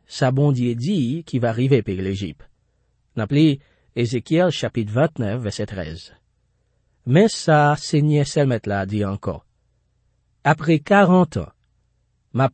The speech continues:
pase men pran moun peyi Lejip yo nan mitan lòt nasyon, kote mwen te gaye yo a. Nou konnen egzakteman disèt lannen pi ta,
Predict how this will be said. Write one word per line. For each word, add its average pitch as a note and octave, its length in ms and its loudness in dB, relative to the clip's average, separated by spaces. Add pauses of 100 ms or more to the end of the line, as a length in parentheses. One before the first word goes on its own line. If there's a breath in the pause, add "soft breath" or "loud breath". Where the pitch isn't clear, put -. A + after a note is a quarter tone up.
pase D3+ 320 2
men D#3+ 240 4
pran C#3 240 0
moun C#3+ 240 2
peyi C#3 160 2
Lejip C3+ 380 0
yo D3 100 0
nan C3+ 160 -4
mitan C3+ 300 0
lòt C3 180 -2
nasyon, B2+ 380 -2 (420)
kote B2 160 -2
mwen A2 160 -2
te G#2 140 -4
gaye G2+ 260 0
yo G2+ 140 0 (100)
a. F2+ 60 -4 (1300)
Nou C#3+ 160 6
konnen E3 720 4
egzakteman E3+ 1120 2
disèt D#3 480 0
lannen D#3 320 4
pi C#3 160 0
ta, C3 220 0